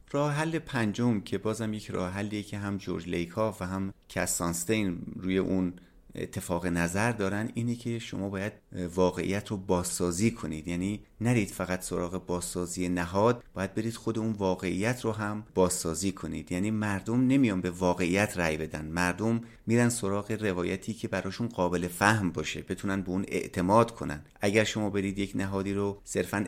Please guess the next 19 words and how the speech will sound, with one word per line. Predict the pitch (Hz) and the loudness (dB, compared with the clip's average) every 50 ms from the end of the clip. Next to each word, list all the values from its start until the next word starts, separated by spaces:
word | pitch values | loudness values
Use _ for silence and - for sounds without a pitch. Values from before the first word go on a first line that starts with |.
| - | 0
اصلاح | - 101 - - - 107 117 123 123 120 - | 0 0 0 2 6 8 8 8 8 6 2
کنید، | - 101 98 92 92 90 | 0 2 2 2 2 0
فقط | - 95 90 92 98 92 - | -2 -4 -2 -2 -2 -2 -4
ساختارش | - - - 92 92 - - - 120 120 113 98 - | -6 -2 0 0 0 0 0 2 2 2 2 2 0
رو | 98 92 | -2 -2
یه | 98 - | -2 -2
تغییری | - 104 82 87 87 87 90 87 87 | -2 -2 -2 -2 -2 0 0 0 0
بدید، | 87 87 87 85 104 117 131 127 - - _ - | 0 -2 -2 0 2 2 2 2 0 -6 _ -6
مادامی | - 107 107 110 107 101 107 117 135 143 143 | -2 2 4 4 4 4 4 4 4 4 4
که | 123 - 113 | 2 0 -4
چارچوب | - - - 101 98 98 98 - - - 131 123 123 | -8 -8 -6 -4 -4 -4 -4 -4 -4 -4 -2 0 0
ذهنی | 120 107 104 107 104 101 101 107 127 147 147 | 0 0 2 2 2 2 4 4 4 4 6
مردم | 127 117 104 95 92 92 92 87 | 4 4 2 2 0 -2 -2 -2
اصلاح | 87 87 - - 92 90 87 | -2 -4 -4 -2 -4 -4 -2
نشده، | 90 87 87 87 - 95 90 101 | -2 -4 -6 -6 -6 -6 -4 -4
اون | 107 110 110 110 | -2 -2 -2 -2
اعتماده | - 87 90 - 87 87 85 82 85 87 95 104 107 113 | -2 -2 -4 -4 -4 -2 -2 -2 -2 -2 -2 -2 -2 -2
بر | - 90 92 95 92 90 | -2 0 0 0 0 2
نمیگرده. | 95 101 104 98 85 78 - - - - - - - - | 4 4 6 6 4 4 0 -6 -12 -12 -14 -14 -16 -18